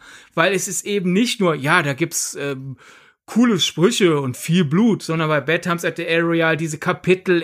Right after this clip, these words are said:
Kapitel-Erzählstruktur, äh, und dass die Figuren wirklich alle auch immer einen Schlüssel zu etwas anderem sind. Das ist schon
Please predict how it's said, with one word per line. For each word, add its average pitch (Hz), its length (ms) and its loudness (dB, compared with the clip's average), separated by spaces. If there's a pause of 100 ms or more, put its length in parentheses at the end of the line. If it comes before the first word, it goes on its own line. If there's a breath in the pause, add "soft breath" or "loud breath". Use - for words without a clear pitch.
Kapitel-Erzählstruktur, 139 1000 -6 (600 soft breath)
äh, 165 560 0
und 170 160 -6
dass 165 140 -6
die 185 100 -6
Figuren 170 880 0
wirklich 185 380 2
alle 185 420 2
auch 214 200 -2
immer 175 160 -2
einen 170 180 2
Schlüssel 185 480 2
zu - 140 -2
etwas 165 280 -4
anderem 180 340 -6
sind. 131 200 -12
Das 160 140 -10
ist 185 100 -14
schon 175 380 -10